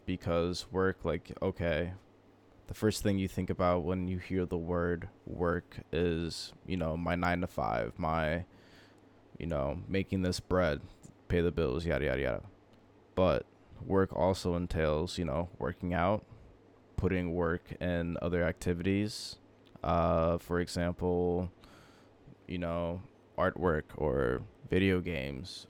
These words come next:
or just any sort of hobby. Like, working a full day doesn't mean that you're doing something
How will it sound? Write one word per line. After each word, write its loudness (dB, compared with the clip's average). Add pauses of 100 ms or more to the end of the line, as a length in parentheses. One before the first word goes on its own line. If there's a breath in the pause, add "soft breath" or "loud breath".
(100)
or -4 (800)
just -12
any 0
sort 2
of -4
hobby. 0 (1200)
Like, -6 (1400)
working 0
a 2
full 0
day 2
doesn't -4
mean -2
that 0
you're -4
doing -4
something -6